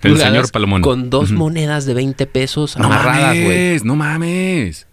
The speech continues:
Speaker 1: ¿En
Speaker 2: Y en,
Speaker 1: serio?
Speaker 2: en el estadio. Y lo aventaron, ¡fum! Y
Speaker 1: Ah,
Speaker 2: no
Speaker 1: esos
Speaker 2: sé,
Speaker 1: pinches
Speaker 2: fue
Speaker 1: proyectiles, qué
Speaker 2: ese,
Speaker 1: pedo.
Speaker 2: el destino, ¿crees en el destino? ¿Crees en que cuando te toca, aunque te quites, cabrón?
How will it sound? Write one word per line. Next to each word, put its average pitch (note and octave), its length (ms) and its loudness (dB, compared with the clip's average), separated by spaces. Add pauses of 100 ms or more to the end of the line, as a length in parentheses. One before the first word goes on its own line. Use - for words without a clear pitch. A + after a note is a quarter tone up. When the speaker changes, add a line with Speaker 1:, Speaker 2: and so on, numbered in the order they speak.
(140)
Speaker 1:
¿En G#2 120 2
Speaker 2:
Y A#2+ 100 6
en, B2 40 4
Speaker 1:
serio? B2+ 220 2
Speaker 2:
en A#2 80 4
el A#2 160 2
estadio. B2+ 520 0 (300)
Y B2+ 160 -4
lo B2 160 -2
aventaron, D#3 460 -6
¡fum! F#4+ 440 -8
Y C3+ 140 -8
Speaker 1:
Ah, E2 640 -4
Speaker 2:
no D#3 120 -2
Speaker 1:
esos - 120 -4
Speaker 2:
sé, F3+ 100 -2
Speaker 1:
pinches G2 260 -4
Speaker 2:
fue F2+ 180 -4
Speaker 1:
proyectiles, F3+ 320 0
qué D3+ 60 0
Speaker 2:
ese, G3+ 160 0
Speaker 1:
pedo. F3+ 560 2
Speaker 2:
el C3 180 0
destino, F3 540 -2
¿crees E3+ 180 0
en G3+ 120 -2
el C#3+ 120 -2
destino? F3+ 580 -4 (280)
¿Crees C#3 260 -2
en D#3 200 -2
que A#2+ 500 0
cuando B2 340 -2
te A2+ 140 -2
toca, D#3 320 0
aunque F3+ 240 -2
te A2+ 160 -6
quites, D#3+ 420 -4
cabrón? A#3 340 -6